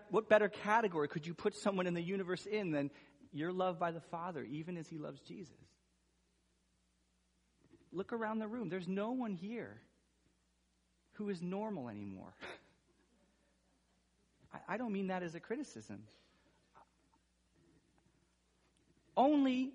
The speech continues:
because of God, everybody in this room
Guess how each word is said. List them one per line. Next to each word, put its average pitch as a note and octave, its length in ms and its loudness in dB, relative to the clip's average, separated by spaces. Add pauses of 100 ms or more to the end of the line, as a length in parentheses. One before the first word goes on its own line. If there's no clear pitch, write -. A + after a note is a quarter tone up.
(220)
because F#3+ 360 -2
of D#3+ 140 -2
God, A2+ 340 -2 (1500)
everybody D#3+ 520 -2
in A#2+ 80 -4
this A#2 240 -10
room A2+ 300 -8